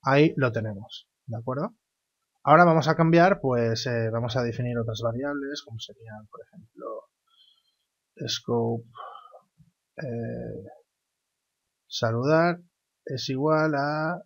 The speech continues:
eh, nuestra factoría punto saludo.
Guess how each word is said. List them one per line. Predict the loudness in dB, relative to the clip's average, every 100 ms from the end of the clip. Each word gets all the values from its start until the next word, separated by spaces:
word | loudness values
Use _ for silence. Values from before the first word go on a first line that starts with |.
| -10
eh, | -6 -6
nuestra | -6 -8 -8
factoría | -6 -6 0 2 2 0 -6 _ _ _ _ _ _ _ _ _ _ _
punto | -8 -8 -4 -6 -8 _ _ _ _ _ _ _ -10
saludo. | -6 -6 -6 -12 -14